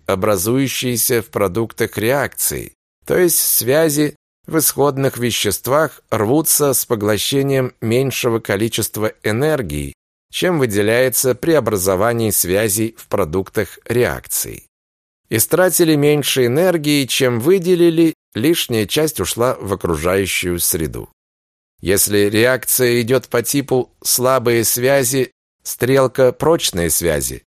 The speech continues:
то происходит выделение энергии. Энергия поглощается в результате химической реакции в том случае, если рвущиеся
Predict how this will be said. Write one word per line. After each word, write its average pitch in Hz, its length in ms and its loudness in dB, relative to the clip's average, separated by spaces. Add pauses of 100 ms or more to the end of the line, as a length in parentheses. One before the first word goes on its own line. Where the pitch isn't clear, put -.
(260)
то 101 180 2
происходит 147 640 0
выделение 120 800 0
энергии. 64 720 -4 (640)
Энергия 185 560 2
поглощается 151 880 2
в 139 60 -2
результате 143 640 0
химической 139 720 -2
реакции 135 680 0
в - 120 -12
том 180 220 2
случае, 78 640 -2 (360)
если 90 340 -2
рвущиеся 117 960 0